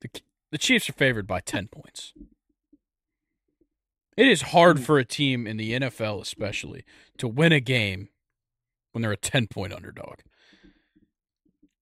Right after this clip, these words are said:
Speaker 2: Yeah.
Speaker 1: I definitely think the Raiders can cover that spread. I think they could lose by a touchdown, lose by a field goal. I don't think they can win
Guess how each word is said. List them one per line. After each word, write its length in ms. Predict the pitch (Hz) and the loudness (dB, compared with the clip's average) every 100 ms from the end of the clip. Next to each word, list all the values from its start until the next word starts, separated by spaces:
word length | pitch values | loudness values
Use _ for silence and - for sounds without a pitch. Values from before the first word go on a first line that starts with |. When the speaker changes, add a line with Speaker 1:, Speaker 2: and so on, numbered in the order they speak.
| - | -4
Speaker 2:
Yeah. 220 | 269 120 - | -2 2 4
Speaker 1:
I 100 | 180 | 4
definitely 460 | 160 226 294 240 | 6 4 6 2
think 180 | - 208 | 2 0
the 80 | 165 | 4
Raiders 340 | 156 160 160 | 4 4 2
can 200 | - 120 | -2 -6
cover 340 | - - 131 165 | -6 -4 0 2
that 220 | 160 160 | 2 2
spread. 420 | - - 143 170 _ - | 0 4 4 2 _ -10
I 100 | 117 | -4
think 160 | 170 | 0
they 100 | 160 | 2
could 140 | 143 123 | 2 0
lose 220 | 123 117 | -4 -2
by 140 | 110 | -2
a 40 | 101 | -4
touchdown, 500 | - 107 - 110 123 _ | -4 -6 -4 -6 -6 _
lose 200 | 104 110 | -10 -6
by 160 | 110 104 | -4 -4
a 40 | |
field 280 | - 107 104 | -4 -6 -4
goal. 220 | 120 160 _ _ _ _ _ _ _ _ _ _ _ _ _ _ _ _ _ _ _ _ - | -4 -6 _ _ _ _ _ _ _ _ _ _ _ _ _ _ _ _ _ _ _ _ -6
I 60 | 147 | -2
don't 180 | 185 | 0
think 160 | 160 147 | 0 0
they 100 | 127 | 0
can 220 | 110 95 | -2 -8
win 200 | 92 87 | -10 -12